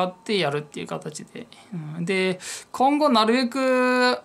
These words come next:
あの、トヤミックスだね。トヤミックスは、まあ、減らそうと思ってます。なるべく、まあ、なしにしたいっていうか。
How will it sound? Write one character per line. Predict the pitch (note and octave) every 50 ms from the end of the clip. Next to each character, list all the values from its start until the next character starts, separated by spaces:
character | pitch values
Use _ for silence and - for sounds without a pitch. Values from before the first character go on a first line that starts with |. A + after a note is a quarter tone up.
| _ _ _ -
あ | A#3 A3 G#3+
の、 | G3+
ト | - A#3 A#3
ヤ | A#3 A#3
ミ | A#3 A#3 A#3+ A#3
ッ | A#3
ク | - - C#3
ス | - -
だ | C#3+
ね。 | C#3+ D3 D3+ D3+ D#3
ト | -
ヤ | G3 G#3+
ミ | A3 A#3+ B3+ B3+
ッ | -
ク | - G3+ E3+
ス | - - F3+
は、 | F3+ F#3 F#3+ F#3+ F#3 F#3 F#3 F#3 F3+ F3
ま | F3 F3 F3 F3+ F3 F3 F3 F3+ F#3+
あ、 | F#3+ F3
減 | - F#3
ら | F#3 F3+
そ | F3+ - G3
う | F3
と | - C#3+
思 | C#3
っ | D3
て | - -
ま | E3+ D#3+ D3+
す。 | - - -
な | F#3+ E3 D#3+
る | E3 F3
べ | F#3 F#3
く、 | F#3 - G#3 G3 G3 G3 G3
ま | G3 G3 F3+
あ、 | D#3
な | D#3+ E3 E3+ E3+
し | - - D3
に | C#3 C#3 C3+
し | - -
た | - D3
い | D3
っ | D3
て | C#3+ - - -
い |
う | -
か。 | F3+ - - - -